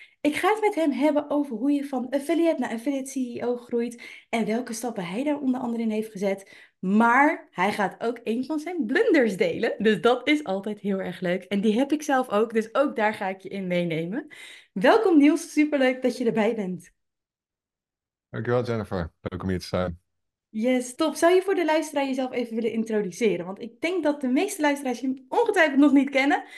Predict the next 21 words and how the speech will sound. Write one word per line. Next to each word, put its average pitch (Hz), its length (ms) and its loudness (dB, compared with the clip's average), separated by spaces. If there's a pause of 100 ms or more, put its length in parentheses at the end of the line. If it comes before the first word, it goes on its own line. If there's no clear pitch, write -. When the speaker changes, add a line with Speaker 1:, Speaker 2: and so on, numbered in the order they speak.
(140)
Speaker 1:
maar 269 120 4
misschien 349 360 2
wel 320 180 4
jouw 277 220 0
website. 190 560 -2
Dus 285 140 -2
dat 330 160 -4
ze 339 80 -6
stiekem 359 360 -12
dan 285 200 -4
toch 381 220 -8
wel 302 180 2
je 285 140 -4
ergens 262 260 -6
in 254 60 0
de 233 60 -4
wandelgangen 214 440 -2
voorbij 180 240 2
hebben 160 180 0
zien 156 120 -2
komen. 156 380 -10